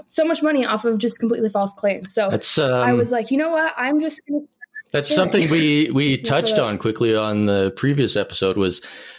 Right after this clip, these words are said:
Speaker 2: that even though studies are funded by whoever, the people actually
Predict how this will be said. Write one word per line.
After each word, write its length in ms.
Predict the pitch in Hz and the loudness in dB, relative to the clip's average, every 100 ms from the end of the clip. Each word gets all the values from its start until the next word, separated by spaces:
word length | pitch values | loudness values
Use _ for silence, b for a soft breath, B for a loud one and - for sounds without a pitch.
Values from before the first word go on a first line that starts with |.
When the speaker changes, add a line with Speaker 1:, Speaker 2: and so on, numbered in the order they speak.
| B _ | B _
Speaker 2:
that 480 | - 101 98 95 - - | -4 0 0 -2 -6 -2
even 200 | 131 123 | 0 2
though 120 | 110 | 0
studies 480 | - 117 110 117 98 | 0 0 2 2 2
are 180 | 95 87 | 2 0
funded 600 | - - 101 107 104 87 | -4 -4 0 2 0 0
by 220 | 92 85 | 0 0
whoever, 680 | 82 104 107 113 101 85 B B B - | 0 2 2 2 0 -2 B B B -6
the 80 | |
people 400 | 127 185 180 156 - | -2 -2 0 0 -2
actually 520 | 123 127 - 117 98 | -6 -4 -2 -2 -4